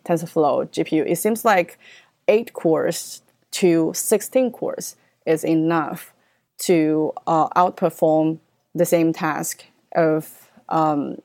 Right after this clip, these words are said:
on, on G P U V one hundred. So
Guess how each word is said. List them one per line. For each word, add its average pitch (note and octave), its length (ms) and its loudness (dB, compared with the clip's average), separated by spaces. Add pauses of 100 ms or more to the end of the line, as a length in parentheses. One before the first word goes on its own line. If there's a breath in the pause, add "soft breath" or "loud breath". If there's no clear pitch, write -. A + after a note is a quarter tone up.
(680)
on, E3 360 2 (340)
on E3 180 0
G E3 140 0
P D#3+ 120 -2 (200)
U F3+ 260 -6
V F3 120 2
one D3+ 120 0
hundred. - 500 -10 (480 soft breath)
So D#3 800 0